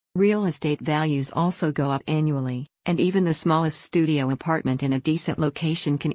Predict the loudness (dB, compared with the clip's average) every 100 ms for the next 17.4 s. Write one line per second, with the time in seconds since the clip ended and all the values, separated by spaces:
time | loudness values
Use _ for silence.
0 | 2 2 2 0 0 -2 0 0 -2 -2
1 | -2 -2 -2 -2 -2 -2 0 0 0 0
2 | 0 -2 -4 -2 -2 0 0 -2 -4 -8
3 | -6 -2 -2 0 2 2 2 2 2 0
4 | 0 -4 0 0 0 -2 -4 -4 -2 2
5 | 2 2 0 0 2 2 2 2 0 0
6 | 0 0 -2 -4 -2 0 2 0 0 -2
7 | 0 0 0 0 0 0 -2 -2 0 0
8 | -4 -2 0 0 -2 -4 -2 0 0 0
9 | -2 0 0 0 -2 0 0 0 -2 -2
10 | -2 0 -2 -2 -2 -2 -2 -4 -4 -4
11 | -4 -2 -4 -4 -8 _ -4 -2 2 2
12 | 2 2 0 -2 -2 0 0 0 0 0
13 | 0 -2 -2 0 2 2 2 2 0 0
14 | -2 0 -2 0 -2 -2 -2 -2 -4 -2
15 | -2 -2 -2 0 -2 0 0 0 0 -2
16 | -2 0 0 -2 -4 -2 0 0 -2 -2
17 | -2 -2 -4